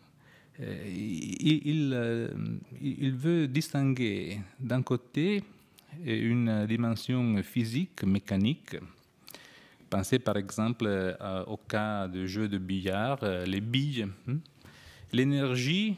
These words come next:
est immédiatement déchargée. Par contre, dans un système organique, l'énergie peut s'accumuler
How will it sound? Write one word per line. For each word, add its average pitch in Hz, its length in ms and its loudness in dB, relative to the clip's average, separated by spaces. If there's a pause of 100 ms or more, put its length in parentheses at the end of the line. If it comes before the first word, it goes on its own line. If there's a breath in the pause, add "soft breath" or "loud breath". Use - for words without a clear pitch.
est 117 240 -4
immédiatement 147 840 0 (260)
déchargée. 98 720 0 (1120 loud breath)
Par 123 240 2
contre, 156 600 2
dans 117 360 0
un 117 120 0
système 120 540 -2
organique, 123 840 0 (400 loud breath)
l'énergie 113 640 2
peut 120 320 0
s'accumuler 123 800 0